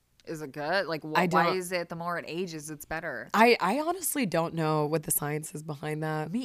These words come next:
Speaker 1: either. I don't get that stuff.
Speaker 2: I don't either.
Speaker 1: But Whitney explains that apparently they wanna renovate the cottage, uh, uh, on their property where their butler Michael used to live. He wants to turn it into, like, some sort of speakeasy pub bar to hang out because Whitney doesn't want to go out in the town of Charleston anymore.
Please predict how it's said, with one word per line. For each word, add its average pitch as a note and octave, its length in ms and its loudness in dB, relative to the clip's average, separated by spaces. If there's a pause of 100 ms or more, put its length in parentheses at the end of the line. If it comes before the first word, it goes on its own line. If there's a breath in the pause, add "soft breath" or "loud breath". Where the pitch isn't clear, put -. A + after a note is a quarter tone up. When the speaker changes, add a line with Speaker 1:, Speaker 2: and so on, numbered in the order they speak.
Speaker 1:
either. F#3 340 4
I A2 100 2
don't G#3 140 -2
get F#3+ 160 -6
that D#3+ 180 -10
stuff. - 280 -10
Speaker 2:
I D#3 80 -4
don't D3 180 -6
either. D3 320 -8 (280 soft breath)
Speaker 1:
But G#3+ 120 4
Whitney C#4+ 220 8
explains A#3 360 -2
that A3 80 6
apparently A#3 400 2
they G#3 80 2
wanna G3 220 4
renovate G#3+ 360 2
the A3+ 60 0
cottage, F#3+ 680 4
uh, E3+ 420 6
uh, F3 200 4
on F3+ 120 2
their F3 100 2
property E3+ 480 2
where F#3 160 2
their D#3+ 120 0
butler E3+ 360 2
Michael E3+ 360 -2
used A#3 240 -2
to C4 60 -4
live. C4 240 0 (240 loud breath)
He - 120 -10
wants F3+ 140 -2
to G#3+ 60 -4
turn G3+ 200 -4
it G#3+ 100 -2
into, G#3+ 200 -4
like, F#3 160 -2
some F3 140 -6
sort F3 160 -4
of D#3+ 60 -4
speakeasy F3 520 -6
pub D#3 400 -2
bar D#3 300 4
to E3+ 60 -6
hang E3+ 200 -6
out E3+ 240 4
because D#3+ 280 -6
Whitney G3 240 -10
doesn't A3+ 300 -6
want E3 340 -4
to F3 80 -8
go D#3 200 0
out C#3 380 2
in D#3 100 -8
the D3 60 -10
town D3+ 200 -8
of C#3 80 -14
Charleston - 500 -8
anymore. F2 560 -12